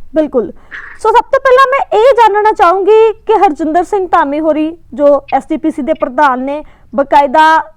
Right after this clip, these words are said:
ਸੱਤ ਮੈਂਬਰੀ ਕਮੇਟੀ ਦੇ, ਅ, ਮੈਂਬਰ ਵੀ ਨੇ, ਜਿਸ ਵੇਲੇ ਉਹਨਾਂ ਦਾ ਅਸਤੀਫਾ ਆਉਂਦਾ ਹੈ, ਉਸ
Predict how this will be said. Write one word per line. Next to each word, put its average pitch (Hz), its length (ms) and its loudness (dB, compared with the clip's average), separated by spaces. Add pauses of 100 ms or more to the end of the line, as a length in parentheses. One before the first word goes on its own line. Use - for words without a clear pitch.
ਸੱਤ 320 380 -4
ਮੈਂਬਰੀ 294 360 0
ਕਮੇਟੀ 285 480 -6
ਦੇ, 302 260 -2
ਅ, 240 220 -8
ਮੈਂਬਰ 277 380 -2
ਵੀ 320 140 -6
ਨੇ, 320 140 -6
ਜਿਸ 277 180 -8 (100)
ਵੇਲੇ 349 160 -2
ਉਹਨਾਂ 349 400 -4
ਦਾ 381 220 -2
ਅਸਤੀਫਾ 311 420 -8
ਆਉਂਦਾ 220 360 -4
ਹੈ, 196 60 -8 (580)
ਉਸ 494 160 0